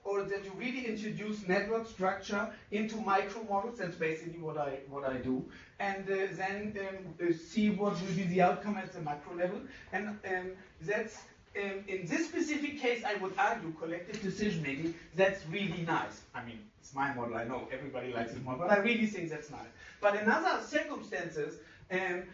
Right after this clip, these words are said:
I, I think that this is really a disadvantage because you overdo this thing, you put too much of the results you finally generate into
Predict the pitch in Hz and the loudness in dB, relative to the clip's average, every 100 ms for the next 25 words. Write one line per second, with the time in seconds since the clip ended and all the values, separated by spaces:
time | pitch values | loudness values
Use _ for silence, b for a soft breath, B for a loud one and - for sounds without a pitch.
0 | - 214 202 208 196 185 175 - 277 277 | -2 0 2 -2 -2 -2 -2 -2 0 0
1 | - - - 196 214 185 208 247 262 226 | -2 -6 -4 4 4 4 2 0 -2 -4
2 | 226 214 196 185 277 269 185 175 170 180 | -4 -2 0 0 -2 -2 2 4 4 0
3 | - 175 - - 277 226 226 233 B B | -4 -8 -6 0 4 6 6 2 B B
4 | - 196 214 202 - 247 277 254 - 202 | -10 -6 -4 -2 4 4 4 2 2 2
5 | 175 165 165 165 156 165 175 - 233 233 | 4 4 2 -2 -2 0 0 2 0 0
6 | - 320 330 339 254 240 240 - - 226 | -4 -4 -2 2 4 4 2 -6 -6 -2
7 | 226 220 208 185 160 180 240 247 208 202 | -2 0 0 -2 0 2 2 0 -6 -6
8 | 214 202 151 151 151 208 240 151 135 - | -4 -4 -4 -4 0 2 2 2 2 0
9 | - B B B 247 294 311 262 254 247 | -4 B B B 0 0 -2 -2 -2 -4